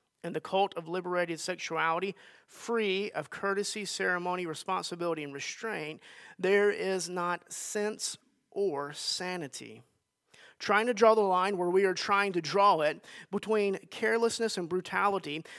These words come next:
is like insisting that falling is flying until you hit the ground and then try to outlaw hitting the ground.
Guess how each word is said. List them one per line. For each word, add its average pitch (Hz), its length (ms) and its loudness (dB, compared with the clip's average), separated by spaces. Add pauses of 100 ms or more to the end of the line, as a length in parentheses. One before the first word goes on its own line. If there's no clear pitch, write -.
(100)
is 190 140 0
like 208 200 2
insisting 254 560 -2
that 175 120 0
falling 226 460 2
is 196 140 -2
flying 170 480 -2
until 165 240 -2
you 196 160 -2
hit 202 180 -2
the 190 60 -4
ground 156 400 -4
and 170 160 -6
then 190 160 -2
try 170 340 0
to 156 180 -4
outlaw 143 540 -4
hitting 139 320 -14
the 143 80 -16
ground. 123 380 -16